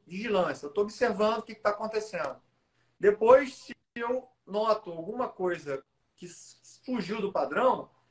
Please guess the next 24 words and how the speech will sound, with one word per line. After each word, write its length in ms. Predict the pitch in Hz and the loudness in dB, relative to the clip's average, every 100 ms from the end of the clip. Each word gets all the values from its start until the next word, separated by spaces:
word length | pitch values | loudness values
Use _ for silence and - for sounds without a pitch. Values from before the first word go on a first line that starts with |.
| - | 0
eu 160 | 202 | 0
passo 540 | 202 - 190 196 196 214 | 2 2 4 4 2 4
à 160 | 214 | 4
fase 280 | 214 202 202 | 2 -2 -4
de 80 | 196 | 2
orientar. 680 | 214 214 233 226 156 139 139 | 2 2 -2 -8 -6 -6 -4
Eu 80 | 202 | -8
começo 440 | - 220 233 247 | -8 -4 -2 -2
a 120 | 240 220 | -2 -4
me 200 | 202 247 | -4 -2
alimentar 800 | 226 214 190 165 - 147 151 143 | -2 -2 -2 -4 -4 -4 -4 -2
das 160 | 160 175 | -2 -2
experiências 560 | - 175 160 160 147 | -6 -8 -8 -12 -14
que 80 | - | -4
eu 100 | 139 | -4
tenho 560 | - 139 160 202 269 294 _ _ _ | 2 4 4 4 2 -2 _ _ _
ou 240 | - 180 190 | 2 4 4
dos 180 | 165 | 0
estudos 480 | 175 180 - 160 147 | -6 -6 -6 -4 -4
que 80 | - | -6
eu 60 | 131 | -6
fiz, 360 | - 220 247 | 2 6 8
ou 80 | 240 | 6
seja, 260 | 202 180 | 4 2